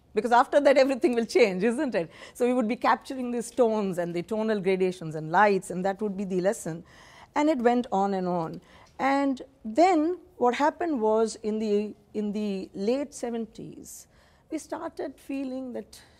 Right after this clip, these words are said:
she was not okay or something was wrong with her physically, because she was twitching in the classes, she would be shaking,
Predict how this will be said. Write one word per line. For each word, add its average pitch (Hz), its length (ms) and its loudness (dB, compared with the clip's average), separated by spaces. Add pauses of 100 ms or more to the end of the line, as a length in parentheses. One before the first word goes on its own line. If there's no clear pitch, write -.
(120)
she 262 340 -8
was 247 420 -8
not 247 260 -8 (100)
okay 220 500 -6
or 190 80 -2
something 247 420 -8
was 170 220 -8
wrong 214 260 -8
with 196 160 -10
her 170 100 -8
physically, - 680 -14 (420)
because 208 280 -4
she 208 160 -8
was 190 280 -8
twitching 262 460 -6
in 247 100 -6
the 226 100 -4
classes, 208 840 -6 (260)
she 190 280 -6
would 185 320 -4
be 196 260 -2
shaking, 226 920 0